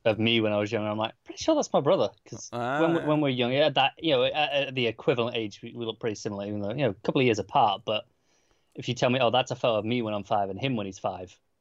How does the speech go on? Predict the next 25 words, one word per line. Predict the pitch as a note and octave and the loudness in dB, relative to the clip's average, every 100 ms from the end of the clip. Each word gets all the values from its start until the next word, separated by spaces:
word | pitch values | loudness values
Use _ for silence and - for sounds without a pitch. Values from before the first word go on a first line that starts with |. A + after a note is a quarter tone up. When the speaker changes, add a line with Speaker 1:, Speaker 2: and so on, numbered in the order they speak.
| - | -12
Speaker 1:
looks | A#2+ - | -12 -10
pretty | - G2 | -8 -6
similar. | - A2+ G2 - _ _ _ _ _ _ _ _ | -2 -2 -2 -6 _ _ _ _ _ _ _ _
And, | B2 A#2+ A#2+ A#2+ | 0 2 2 0
and | A2+ A#2+ - C3+ | 0 -2 -6 -2
no, | C3+ C3 B2 | 0 0 -2
she | - | -6
was | A#2 | -4
right. | G#2+ G2+ - _ _ _ _ _ _ _ - | 0 0 0 _ _ _ _ _ _ _ -10
I | A2+ | -6
was | G#2 | -4
wrong. | G#2+ A2 | -4 -2
Speaker 2:
Yeah, | G#2+ G#2+ - B2+ | -6 -10 -16 -12
there | A2+ | -10
you | |
go. | G2+ G2 - - - - - | -6 -8 -8 -14 -20 -8 4
But | C3+ C#3+ | 4 6
I | C#3 D3 | 4 2
do | D3 D#3+ | 4 4
want | D#3+ | 4
to | C#3 B2 | 2 -2
mention | B2+ B2+ - A#2 | -2 -2 -4 -6
though, | G#2+ G#2 G#2+ | -4 -2 -2
uh, | F#2 F2 G#2+ G#2 G2 - | -2 0 0 0 -4 -8
th-, | G#2+ | -20